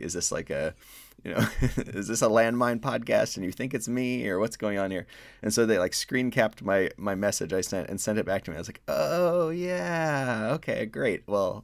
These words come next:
let's do this. That sounds like a, an experience." And so, um, it, it, it sounds like Donna Arduin has been involved in a lot of these discussions. She was part of the roadshow, but I don't think there have been many,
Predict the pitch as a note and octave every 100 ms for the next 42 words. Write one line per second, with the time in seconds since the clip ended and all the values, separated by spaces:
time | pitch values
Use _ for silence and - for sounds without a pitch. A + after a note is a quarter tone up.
0 | - G#2+ - C#3 A#2 D#2+ - F#2 - G#2
1 | G2+ G2+ - - - - - - - _
2 | - G2 G2 F#2+ G#1+ - F#2+ - - G2+
3 | D#2+ C2 - - G2 - G#2 G#2 - -
4 | _ _ - A2+ G#2+ F2+ E2 - _ _
5 | _ _ _ _ _ - _ _ _ A2+
6 | A2 - - B2 B2+ - C#3+ F3+ F#3+ C3+
7 | A2 G#2+ - - _ _ - A2 A#2+ A2+
8 | A2 A2 A2+ A2+ G2+ - G#2+ G2+ G2+ -
9 | G2 G2 G#2+ A2+ A2+ A2 G2+ F#2 F#2+ F2
10 | F#2 - E2 - E2 - E2 - G#2 G2
11 | E2+ F2+ G2 - F2+ F2 F#2+ D3+ - C#3+
12 | - A2+ A2 G2 F#2 F#2 F#2+ F2+ F#2